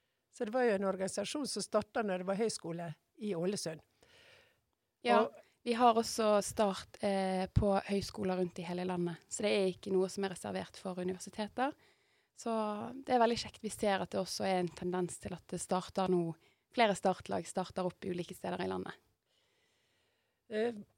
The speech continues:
Speaker 1: vet du hva Innovator åtte, eh, Innovator, hva er det det kan bety for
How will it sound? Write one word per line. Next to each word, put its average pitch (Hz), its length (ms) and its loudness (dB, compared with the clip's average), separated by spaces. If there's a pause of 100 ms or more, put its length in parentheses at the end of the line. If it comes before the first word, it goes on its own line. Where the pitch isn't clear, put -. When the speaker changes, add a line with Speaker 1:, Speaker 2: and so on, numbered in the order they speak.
Speaker 1:
vet 262 380 -2
du 220 100 -4
hva 254 400 6 (240)
Innovator 208 720 0
åtte, 190 480 -6
eh, 277 180 -6
Innovator, 190 540 -2
hva 269 180 2
er 262 160 0
det 202 160 -6
det 247 200 -2
kan 202 160 -4
bety 214 420 -8
for 170 340 -2